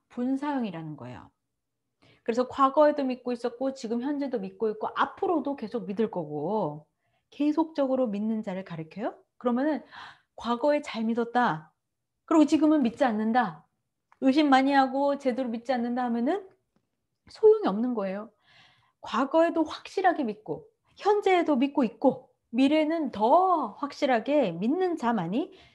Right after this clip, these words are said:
이 생명수를 받아 마실 수 있다는 것이죠. 그렇다면 오늘 이천이십 년 동안 여러분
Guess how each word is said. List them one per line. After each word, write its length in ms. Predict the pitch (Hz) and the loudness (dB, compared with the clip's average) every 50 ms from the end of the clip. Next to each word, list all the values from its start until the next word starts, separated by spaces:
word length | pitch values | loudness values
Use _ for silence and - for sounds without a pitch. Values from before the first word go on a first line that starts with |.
| _ _ _ _ | _ _ _ _
이 160 | - 277 320 | 2 4 4
생명수를 640 | 320 - 349 370 370 381 392 381 381 381 320 285 285 | 4 2 0 -2 -2 -2 -4 -4 -4 -4 -2 -2 -2
받아 280 | 277 214 185 185 190 185 | -4 -6 -4 -4 -4 -4
마실 360 | - 139 156 156 - 220 208 | -4 -8 -12 -8 -8 -8 -8
수 220 | 214 - 220 202 - | -8 -10 -12 -12 -10
있다는 460 | - 185 180 _ 247 254 254 208 147 | -10 -14 -8 _ -4 -4 -2 -4 -6
것이죠. 420 | - 143 151 - - - 131 143 - _ _ _ _ _ _ _ _ _ _ _ _ _ _ _ _ _ | -10 -12 -14 -16 -20 -20 -20 -20 -20 _ _ _ _ _ _ _ _ _ _ _ _ _ _ _ _ _
그렇다면 420 | - 247 247 247 269 262 254 254 | 0 0 0 2 0 0 0 0
오늘 540 | 226 202 196 202 202 220 269 349 381 - - _ _ _ _ _ _ _ | 0 0 -2 -2 -2 -2 -4 -4 -6 -8 -18 _ _ _ _ _ _ _
이천이십 500 | - 247 - - 311 254 233 226 - 269 | -10 -8 -4 -2 0 0 0 -2 -2 -2
년 200 | 269 277 269 254 | 0 0 -2 -2
동안 260 | 262 247 233 226 220 196 | -4 -4 -4 -4 -4 -6
여러분 500 | 175 175 175 175 180 180 180 165 160 - | -6 -8 -8 -10 -10 -12 -12 -12 -12 -16